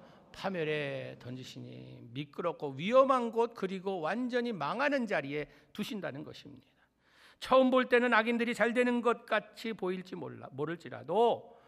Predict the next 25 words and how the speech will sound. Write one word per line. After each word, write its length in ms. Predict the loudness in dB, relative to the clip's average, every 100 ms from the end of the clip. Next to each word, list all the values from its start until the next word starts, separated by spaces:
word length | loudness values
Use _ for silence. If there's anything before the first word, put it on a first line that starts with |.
| -20 -20 -20 _
세상을 420 | 0 6 8 8
살아갈 360 | 6 6 6 6
동안 220 | 4 4
내내 440 | 6 6 6 6 4
아무-, 540 | 2 4 4 4 2
아무런 360 | 2 6 6 8
어려움 360 | 6 8 8
없이 200 | 8 4
사는 200 | -2 4
것 120 | 6 6
같이 280 | 2 -2
보일지 360 | 0 0 -2 -6
몰라도 840 | -6 -4 -6 -6 -4 -4 -4 -10 _ _ _ _ _
그들의 360 | -10 -6 -2 -4
종말은 520 | -4 -4 -4 -6 -10
그렇지 520 | -10 -10 -10 -14 -18 -20 -20 -10
않다는 440 | -8 -6 -8 -8
것입니다. 520 | -14 -16 -20 -20 -20 _ -20
하나님의 580 | -4 0 0 0 -2
공의로운 600 | -2 0 4 4 4 0 -6
심판이 640 | -8 -6 -6 -8 -8 -12 _ _ _ _
꼭 300 | -6 -6 -8
있을 280 | -12 -8 -10
거라는 360 | -6 -8 -8 -12
것입니다. 600 | -14 -16 -18 -18 _